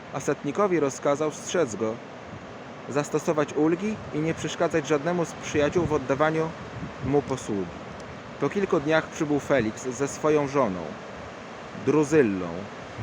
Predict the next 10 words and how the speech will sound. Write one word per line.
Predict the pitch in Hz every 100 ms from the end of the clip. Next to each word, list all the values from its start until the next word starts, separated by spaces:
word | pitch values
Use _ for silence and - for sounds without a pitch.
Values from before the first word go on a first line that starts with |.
| - -
która | - 170 170
była | 160 165 165
Żydówką. | 165 165 120 - 85 80 - - - -
Posłał | - 175 - 180
po | 170 165
Pawła | 165 113 104 113 131 - - - -
i | 165
słuchał | - 208 185 156
jego | 160 156
nauki | 156 131 104 120 147